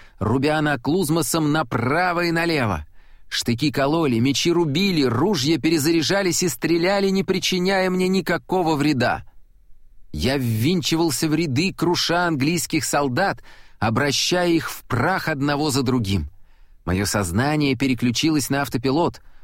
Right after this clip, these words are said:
"Уколоть, увернуться, ударить, отразить удар, завертеться!" Анаклузмос перестал быть мечом. Он превратился в смертоносную разрушительную радугу. Я прорвался сквозь вражеские ряды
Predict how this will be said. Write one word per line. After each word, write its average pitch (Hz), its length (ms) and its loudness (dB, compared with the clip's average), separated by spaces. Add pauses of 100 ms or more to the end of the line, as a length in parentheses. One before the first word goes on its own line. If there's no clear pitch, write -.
(140)
"Уколоть, 117 600 0
увернуться, 139 640 0
ударить, 160 440 0
отразить 151 440 -2
удар, 165 240 2
завертеться!" 156 760 0 (480)
Анаклузмос 117 840 0
перестал 143 600 0
быть 147 200 -4
мечом. 127 420 -2 (380)
Он 123 180 0
превратился 139 720 0
в 120 40 -6
смертоносную 147 1080 0
разрушительную 170 960 0
радугу. 117 680 0 (640)
Я 98 220 -2
прорвался 110 680 0
сквозь 110 340 -2
вражеские 117 520 0
ряды 117 340 0